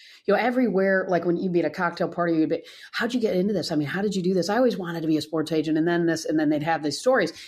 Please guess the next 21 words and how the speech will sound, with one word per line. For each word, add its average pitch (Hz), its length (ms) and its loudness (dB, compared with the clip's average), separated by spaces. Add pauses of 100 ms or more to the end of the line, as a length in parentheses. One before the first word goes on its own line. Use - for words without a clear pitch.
(760)
And 190 100 2
then 202 120 2
I 190 60 2
wrote 180 180 2
a 170 60 -2
couple 160 260 -4
books, 233 400 -2
and 160 100 0
then 151 240 0 (140)
people 165 240 -6
started 151 260 -2
saying, 151 200 -4
"Hey, 185 120 0
will 180 80 0
you 156 100 0
come 151 200 -2
and 147 80 -2
speak - 240 -10
about 127 180 -6
your 165 80 -10
book?" 226 320 -8